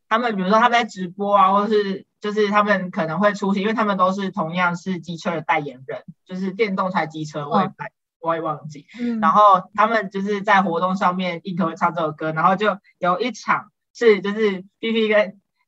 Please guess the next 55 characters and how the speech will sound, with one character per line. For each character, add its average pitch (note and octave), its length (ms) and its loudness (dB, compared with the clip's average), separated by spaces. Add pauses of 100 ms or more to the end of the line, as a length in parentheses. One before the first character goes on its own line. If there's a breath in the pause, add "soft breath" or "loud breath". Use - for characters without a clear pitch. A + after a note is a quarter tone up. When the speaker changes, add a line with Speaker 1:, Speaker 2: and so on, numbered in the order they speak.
Speaker 1:
呃 F3 400 -2
，B G3 160 -2
K， F#3 240 4
然 E3+ 100 0
后 E3+ 120 0
就 F#3 80 -4
在 G3+ 140 0
旁 D#3 220 -4
边 D#3+ 220 -4
跳 G3 280 -6
这 - 80 -10
样 - 80 -12 (120)
子。 - 140 -20 (1000)
Speaker 2:
哦， D#4 760 -2 (200)
真 D#4+ 200 4
的 A#3 180 6
算 C4 200 4
是 B3+ 60 -2
他 B3+ 140 -2
们 A#3+ 120 2
的 G#3+ 60 0
默 A3 220 0
契 G#3 160 -4
真 G3+ 140 -2
的 G3 80 0
是 G3+ 80 -2
不 G3+ 120 -10
错 F#3+ 300 -2
啊。 F#3 180 -8 (520)
Speaker 1:
对 G3 120 2
啊， D#3+ 120 2
然 F3 120 6
后 A3+ 120 6
就 B3+ 160 4
是 B3+ 180 -4 (100)
很 D#3 200 -4
可 D3+ 180 -6
爱。 - 300 -4
Speaker 2:
但 F3 80 -18
是 - 0 -
他-， - 0 - (680)
对， D4+ 140 2
但 G#4+ 160 2
他 G4+ 100 2
不 B3+ 140 -2
是 C#4+ 160 -2
拿 F3 160 2
到 F#3+ 400 0
的， G3+ 100 -2
对 F#3+ 180 0
吗？ F3+ 200 -6
他 A3+ 160 -2
是 A3 380 2
Speaker 1:
是 C#4 40 0
不 A3 60 -4